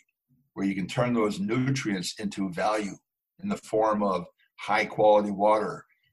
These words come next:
uh, wonderful fishing, recreational opportunities on the water that's now super healthy,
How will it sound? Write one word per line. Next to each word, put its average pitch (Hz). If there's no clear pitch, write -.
uh, 90
wonderful 107
fishing, 110
recreational 107
opportunities 104
on 92
the 92
water 101
that's 92
now 101
super -
healthy, -